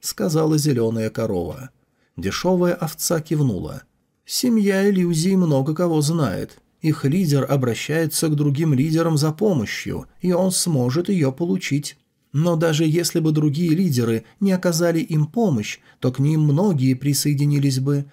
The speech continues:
К тому же я слышала, что семья Иллюзий нашла способ ее убить. Если эта девушка не остановится, то она умрет". Если бы она собиралась останавливаться, то не была бы настолько смелой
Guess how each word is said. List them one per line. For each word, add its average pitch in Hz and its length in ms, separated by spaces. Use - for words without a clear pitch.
К - 80
тому 135 320
же 127 120
я 107 120
слышала, - 640
что - 180
семья 165 400
Иллюзий 185 600
нашла 175 500
способ 180 640
ее 196 180
убить. 208 480
Если 151 460
эта 156 360
девушка 143 540
не 131 120
остановится, 123 840
то 277 160
она 165 220
умрет". 120 440
Если 180 420
бы 151 100
она 147 160
собиралась 147 580
останавливаться, 135 920
то 247 120
не 226 100
была 202 280
бы 185 100
настолько 180 500
смелой 147 600